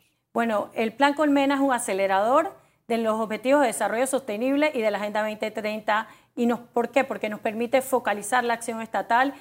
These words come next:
y la acción de todos, S O D S diecisiete, la, en alianza en la lucha contra la pobreza y la desigualdad. Pero en ese sentido, tú hablas, eh,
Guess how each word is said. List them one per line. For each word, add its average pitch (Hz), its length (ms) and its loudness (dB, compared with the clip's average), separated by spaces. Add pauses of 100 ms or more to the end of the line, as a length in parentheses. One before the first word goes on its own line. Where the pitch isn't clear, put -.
(160)
y 240 80 -2
la 220 120 2
acción 240 500 -2
de 208 100 -2
todos, 247 400 4
S 226 300 -2
O 226 160 2
D 208 180 0
S 240 180 -2
diecisiete, 220 680 -4
la, 202 160 0
en 208 160 -6
alianza 262 580 0 (300)
en 220 160 -4
la 208 100 0
lucha 220 280 -4
contra 202 260 -4
la 180 160 -4
pobreza 190 360 -4
y 226 40 -4
la 196 120 -2
desigualdad. 185 560 -4 (380)
Pero 247 220 2
en 247 80 -2
ese 277 220 -2
sentido, 247 500 -2
tú 254 260 -2
hablas, 254 520 0 (400)
eh, 196 500 -4